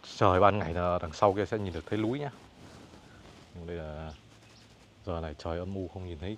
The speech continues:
mây núi nữa. Nói chung là đây là, chỗ này là gần nhà em. Một cái không gian quay khá là đẹp. Khá là đẹp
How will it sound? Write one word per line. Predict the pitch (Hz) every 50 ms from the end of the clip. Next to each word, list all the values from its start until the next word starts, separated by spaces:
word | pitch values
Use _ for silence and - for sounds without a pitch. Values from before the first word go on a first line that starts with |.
| - -
mây | 104 101 95 87
núi | 85 98 107 117
nữa. | - - - - - - - - - - - - - - - - - - - - - - - - - - -
Nói | 85 87
chung | - - 92 87
là | 85 82
đây | 85 87
là, | 87 85 80
chỗ | - 104 98
này | 87
là | 82 82 80
gần | 76 87 80 78 78 78 80 - - - 80 - 82
nhà | 80 73 -
em. | 85 90 98 92 87 - - - - - - - - - _ - - - - - - - - - - - - - - - - - - - - -
Một | 92 85 -
cái | - 95
không | - - 98 95 92
gian | 101 95 92 90 87 - - - - - - - - - - - - - - - - - - - -
quay | 107 95 95 90 87 90 90 - - - -
khá | - 110 110
là | 120 104
đẹp. | 92 87 85 - - - - - - - - - - - - - - - - - - - - - - - - - - - - - - - - - - - - - - - - - - - - - - - - - - - - - - - - - - - - - - - - - - - - - - - - - - - - - - - - - - - - - - - - - - - - - - - - - -
Khá | - 90
là | 95 98 - 87 - 90 85
đẹp | - -